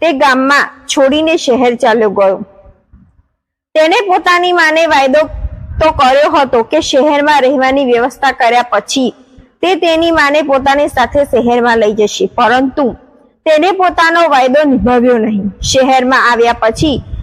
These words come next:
તે આંધળી માના દીકરાએ પોતાની માતાનો કોઈ પણ પ્રકારનો સંકલ્પ કર્યો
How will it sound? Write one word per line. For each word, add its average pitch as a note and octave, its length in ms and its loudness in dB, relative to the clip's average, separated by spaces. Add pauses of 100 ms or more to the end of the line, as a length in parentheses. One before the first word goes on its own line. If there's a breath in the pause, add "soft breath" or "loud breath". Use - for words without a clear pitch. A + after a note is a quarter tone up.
(160)
તે D#4 300 0
આંધળી C4+ 360 2
માના E4+ 340 0
દીકરાએ D4 460 0
પોતાની C#4 520 0
માતાનો C4+ 480 0
કોઈ A#3 180 0
પણ C#4 240 -2
પ્રકારનો B3 440 0
સંકલ્પ A#3 480 -4
કર્યો A3 380 0